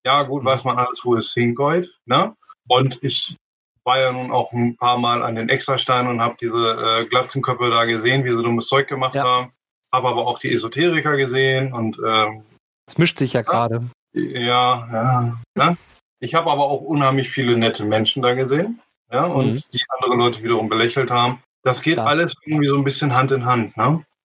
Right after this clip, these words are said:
Speaker 2: Ja.
Speaker 1: Ähm, man muss das halt bloß, äh, lernen zu differenzieren.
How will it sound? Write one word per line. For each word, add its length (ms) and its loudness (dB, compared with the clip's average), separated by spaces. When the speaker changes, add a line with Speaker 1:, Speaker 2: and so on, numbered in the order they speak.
Speaker 2:
Ja. 240 2
Speaker 1:
Ähm, 200 -4
man 140 0
muss 140 2
das 160 -2
halt 180 2
bloß, 320 0
äh, 360 2
lernen 320 0
zu 120 -6
differenzieren. 680 0